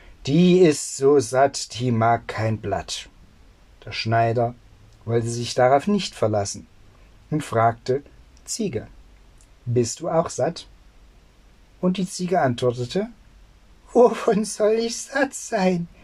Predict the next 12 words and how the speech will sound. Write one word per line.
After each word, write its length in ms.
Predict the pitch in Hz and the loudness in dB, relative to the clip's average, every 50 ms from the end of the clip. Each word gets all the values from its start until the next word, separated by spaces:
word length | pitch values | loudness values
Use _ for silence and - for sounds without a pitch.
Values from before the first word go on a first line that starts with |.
| - - - - | -20 -20 -10 -2
Ich 300 | - 240 240 214 - - | 0 2 2 2 2 0
sprang 540 | - - - 214 202 202 202 214 214 226 | -2 -2 0 2 4 4 4 4 2 2
nur 340 | 208 247 269 285 277 285 285 - | 2 2 2 4 4 4 4 4
über 360 | 294 269 277 254 - 254 247 | 4 2 0 0 0 0 0
Gräbelein 840 | - 240 208 202 208 202 190 190 175 175 170 165 156 156 151 151 151 - - - - - - - - - | 0 0 2 4 6 6 6 6 4 4 2 2 2 -2 -4 -6 -10 -14 -20 -20 -20 -20 -20 -20 -2 4
und 260 | - 226 240 233 240 | 4 6 6 6 2
fand 420 | - - - 214 202 214 202 202 | -2 0 2 2 2 2 0 -4
kein 280 | - - 208 202 208 220 | -4 0 0 2 2 2
einzig 680 | 220 202 226 233 254 262 269 277 - - - - 240 - | 2 2 2 2 2 2 -2 -4 -6 -8 -10 -10 -10 -10
Blättelein. 680 | - - 202 180 185 - - 170 160 151 156 151 147 - - - - - - - - - - - | -4 0 0 0 0 0 -4 -6 -4 -4 -4 -6 -6 -8 -12 -16 -18 -18 -18 -18 -20 -20 -2 2
Meh, 680 | 214 220 220 226 226 226 214 202 196 190 180 180 180 - _ - - - - - - - | 4 6 8 8 10 10 10 8 8 6 4 2 -4 -10 _ -20 -20 -20 -20 -20 -6 -2
meh.“ 880 | 208 226 226 220 233 233 233 226 226 208 214 202 185 180 175 180 170 | 0 2 2 4 4 6 6 8 8 8 8 8 6 4 4 2 0